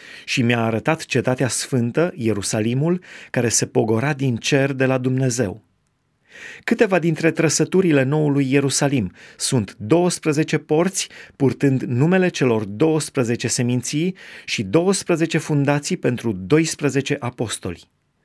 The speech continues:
Este aparent un cub cu douăsprezece mii de prăjini în fiecare direcție, aproape două mii de kilometri în fiecare dintre cele trei direcții, lungime, lățime și înălțime.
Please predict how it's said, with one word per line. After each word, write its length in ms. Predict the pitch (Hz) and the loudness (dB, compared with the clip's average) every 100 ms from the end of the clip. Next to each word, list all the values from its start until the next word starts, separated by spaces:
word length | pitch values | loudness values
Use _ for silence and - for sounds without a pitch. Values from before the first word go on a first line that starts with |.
| - - - - | -20 -20 -14 2
Este 360 | 131 - 135 | 2 2 -2
aparent 500 | 117 117 127 170 190 | -2 -2 0 2 2
un 160 | 151 120 | 2 0
cub 420 | - - 190 170 | -4 0 0 0
cu 200 | - 123 | -4 -4
douăsprezece 840 | 95 120 - 190 - 143 147 147 | 0 2 2 2 -2 0 0 0
mii 180 | 131 165 | 0 0
de 120 | 147 | 0
prăjini 540 | - 117 98 113 156 - | -2 -2 -4 -2 -4 -4
în 140 | 117 | -6
fiecare 460 | 98 - 165 160 143 | -6 -2 -2 0 -2
direcție, 680 | 117 135 127 - - 92 - - - - - | 0 2 0 -2 -8 -8 -10 -20 -20 -20 -6
aproape 420 | 127 - 156 151 | -4 0 0 2
două 320 | 107 127 190 | 2 4 4
mii 120 | 180 175 | 4 4
de 120 | 160 | 0
kilometri 640 | 160 147 139 147 151 147 | 2 2 2 -2 -2 -4
în 140 | 113 | -4
fiecare 480 | 107 - 170 165 156 | -4 0 0 0 -2
dintre 320 | 139 127 120 | 0 -2 -2
cele 280 | 110 151 127 | -4 0 0
trei 300 | 107 151 160 | 0 0 0
direcții, 680 | 160 147 139 110 - 95 - | 2 2 2 0 -6 -8 -8
lungime, 640 | - 120 117 101 139 196 226 | -4 0 0 0 0 0 -2
lățime 580 | 139 120 - 156 160 170 | 0 0 0 -4 -2 -2
și 180 | - 151 | 0 0
înălțime. 680 | 139 139 131 131 95 87 | 0 0 -2 -4 -6 -8